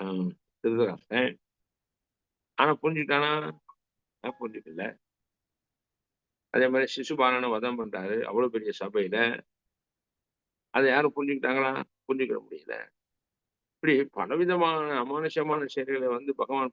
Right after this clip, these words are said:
புரிஞ்சு தெரிஞ்சாலும், அவங்களால புரிஞ்சு கொள்ள முடியவில்லை. ஆனா, பக்தனால மட்டும் புரிந்து கொள்ள முடியும். ஏன்? அவன் பக்திங்கிற மைய கண்ணுல போட்டிருக்கான்.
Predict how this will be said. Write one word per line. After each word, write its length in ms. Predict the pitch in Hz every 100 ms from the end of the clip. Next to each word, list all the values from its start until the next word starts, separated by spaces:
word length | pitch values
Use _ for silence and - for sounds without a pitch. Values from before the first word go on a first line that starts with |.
| -
புரிஞ்சு 320 | 131 - -
தெரிஞ்சாலும், 720 | 131 135 110 107 131 110 - - _ _ _ _ _ _ -
அவங்களால 600 | 139 143 139 151 139 143 -
புரிஞ்சு 220 | 156 151
கொள்ள 420 | 135 131 147 143 - _
முடியவில்லை. 720 | 123 120 117 - 101 120 - _ _ _ _ _ _ _ _ _ _ _ _ _ _ _ _ _ _
ஆனா, 320 | 123 113 117
பக்தனால 680 | 117 101 - 165 165 151 135
மட்டும் 300 | 120 - 151
புரிந்து 220 | 143 135
கொள்ள 160 | 123 110
முடியும். 460 | 101 98 95 101 - _ _ _
ஏன்? 420 | - 135 151 151 - _ _ _ _ _ _ _
அவன் 280 | 113 117 107
பக்திங்கிற 760 | 113 - - 143 151 143 127
மைய 360 | 107 120 135 117
கண்ணுல 280 | 113 117 117 -
போட்டிருக்கான். 640 | 107 - - - _